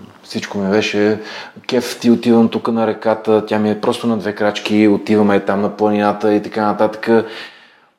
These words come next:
Първия месец в това отношение е много добре, в театъра е доста тежко, защото, е, гати, аз пак тук, и, а, тук завърших с отличен успех, смея да кажа, вече ще е реален.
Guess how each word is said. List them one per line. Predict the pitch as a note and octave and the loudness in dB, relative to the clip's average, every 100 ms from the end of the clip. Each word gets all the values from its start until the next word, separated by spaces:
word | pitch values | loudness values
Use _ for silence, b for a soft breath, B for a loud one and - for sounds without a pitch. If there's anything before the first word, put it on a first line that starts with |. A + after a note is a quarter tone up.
| - | -2
Първия | A#2+ A#2+ | 0 2
месец | A2+ A#2 A2+ | 2 -2 -8
в | - | -6
това | G#2+ | -2
отношение | G#2 G2 - G#2+ | -2 -2 0 2
е | |
много | G2+ F#2+ | 2 2
добре, | E2+ F2 A2+ | 0 0 0
в | G2+ | 0
театъра | G#2 F#2+ F#2 | -2 -2 -2
е | |
доста | F2+ - - | -4 -6 -10
тежко, | E2+ D#2+ - G2+ G#2+ | -8 -8 -8 -8 -8
защото, | A2 - F2 - A2 A#2+ - _ _ _ - | -12 -12 -12 -4 -2 -2 -4 _ _ _ 0
е, | D3+ | 2
гати, | E3 E3+ | 2 2
аз | D#3 D#3+ - - - | 0 0 -6 -12 -4
пак | D#3+ - | -4 -4
тук, | - | -8
и, | C#3 B2 | -6 0
а, | B2 A#2+ A2+ | 4 4 0
тук | D3 | -6
завърших | B2+ A#2 C3+ C3 | -2 0 0 -2
с | - B2 A#2+ | -4 -4 -2
отличен | C3 C3 B2 G#2+ | 0 0 0 -2
успех, | - C3 C3+ | 0 0 0
смея | B2+ A#2+ | -2 -2
да | A2 | 0
кажа, | A2+ G#2+ | -2 -2
вече | G2+ G#2 - | -2 -4 -6
ще | G2 | -6
е | |
реален. | F2 E2+ F2+ A2 | -2 -2 0 -4